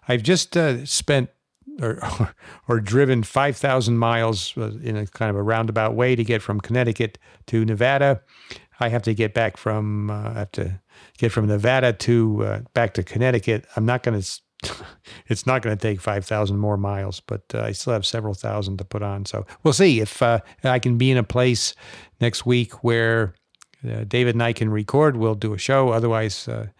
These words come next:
you may have to be patient with us again just a little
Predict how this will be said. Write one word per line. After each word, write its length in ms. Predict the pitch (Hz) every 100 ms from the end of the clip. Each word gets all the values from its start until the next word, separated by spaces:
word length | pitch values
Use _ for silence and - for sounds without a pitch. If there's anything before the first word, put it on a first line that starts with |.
| _ _ 135 180
you 140 | - 113
may 120 | 110
have 120 | 107
to 80 | 104
be 140 | 104
patient 460 | 101 - 107 110 104
with 140 | 107
us 220 | 104 101 -
again 600 | 185 113 113 110 104 -
just 320 | - 98 -
a 160 | 262 113
little 420 | 107 113 107 131